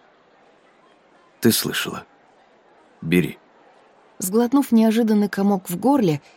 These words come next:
Speaker 2: я взяла у него клинок. Кто его сделал?
Speaker 1: Знаю нужного человека.
Speaker 2: В квадранте?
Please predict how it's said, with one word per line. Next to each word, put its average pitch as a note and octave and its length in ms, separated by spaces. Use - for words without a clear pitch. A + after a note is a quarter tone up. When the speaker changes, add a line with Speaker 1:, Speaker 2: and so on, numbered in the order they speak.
Speaker 2:
я A3+ 180
взяла G3 300
у G3 60
него E3+ 200
клинок. D3+ 480
Кто - 140
его C#4 140
сделал? G3 360
Speaker 1:
Знаю A#2+ 480
нужного D2+ 380
человека. - 520
Speaker 2:
В - 80
квадранте? G3 600